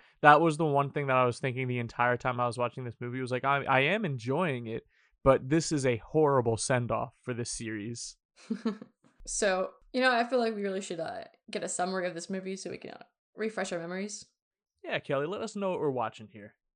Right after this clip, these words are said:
Speaker 2: What starts off as a spring break internship for Cody turns into a twin experiment on him and his brother Zach. The rest of the cast of Sweet Life on Deck makes some appearances, but this is really the Zach and Cody twin experimentation movie,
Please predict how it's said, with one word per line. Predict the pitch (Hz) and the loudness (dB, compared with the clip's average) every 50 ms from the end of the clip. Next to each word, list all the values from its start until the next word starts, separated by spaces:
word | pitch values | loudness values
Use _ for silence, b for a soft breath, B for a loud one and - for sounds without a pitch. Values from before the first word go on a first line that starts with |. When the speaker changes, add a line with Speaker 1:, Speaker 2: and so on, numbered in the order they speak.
| _ _ _ _ | _ _ _ _
Speaker 2:
What | - 226 | -4 -2
starts | 233 - 294 349 285 - | 0 0 0 0 0 0
off | 294 285 269 - | 0 0 0 -2
as | 202 | -4
a | 196 | -6
spring | 190 - - 226 226 226 | -4 0 2 4 4 4
break | 214 208 208 196 - - | 4 2 0 0 0 2
internship | 240 226 226 226 208 196 - - - | 2 2 2 0 -4 -4 -6 -8 -6
for | - 220 - | -4 -4 -4
Cody | - - 220 208 180 170 175 185 b b b b b - | -2 0 0 0 2 0 -4 -6 b b b b b -4
turns | - 285 294 285 | -2 0 0 0
into | 320 277 240 - 240 226 | 0 -2 -2 -2 -2 0
a | 208 | 0
twin | 202 - - - 247 277 285 | -2 -2 -6 -4 -2 -2 -2
experiment | 285 - - - - 180 175 175 175 | -2 -4 -6 -6 -4 -4 -4 -4 -4
on | 180 175 196 | -4 -4 -2
him | 202 208 208 - | -4 -4 -6 -6
and | - 214 220 | -4 -4 -4
his | 226 202 | -4 -4
brother | - 180 170 160 180 | -4 -4 -4 -4 -4
Zach. | 185 190 202 - - - - - _ _ _ _ _ _ _ _ _ _ _ _ _ _ | -2 0 0 0 0 -4 -8 -18 _ _ _ _ _ _ _ _ _ _ _ _ _ _
The | 202 | 2
rest | 233 320 359 - | 4 4 4 2
of | 302 226 | 0 -4
the | 220 | -4
cast | - - 220 208 220 220 | -2 0 0 0 0 -2
of | 220 | -4
Sweet | - 233 220 | -4 -2 0
Life | 208 208 202 - | 0 0 -2 -4
on | 190 190 | -4 -2
Deck | 190 190 175 196 | -2 -2 -2 -2
makes | 202 208 202 202 - | -2 -4 -4 -4 -4
some | 208 | -4
appearances, | 190 185 - 247 240 240 233 233 240 240 240 233 233 | -4 -4 -2 0 0 0 0 0 0 0 0 0 -2
but | - 185 190 | -6 -8 -6
this | 240 247 | -4 -4
is | 240 214 196 | -4 -4 -4
really | 185 208 226 233 214 | -2 0 0 0 0
the | 190 196 | -2 -4
Zach | 190 190 185 - - 190 | -2 -2 -2 -2 -4 -6
and | 180 175 | -12 -8
Cody | - 196 180 190 202 196 | -6 -6 -4 -4 -4 -6
twin | 180 - - - 208 | -6 -8 -8 -6 -6
experimentation | 202 196 - - 202 190 185 185 185 - 180 170 - 196 | -6 -6 -6 -6 -4 -4 -4 -6 -6 -4 -6 -4 -4 -4
movie, | 202 214 220 226 226 220 214 - | -4 -4 -2 -2 -2 -4 -4 -8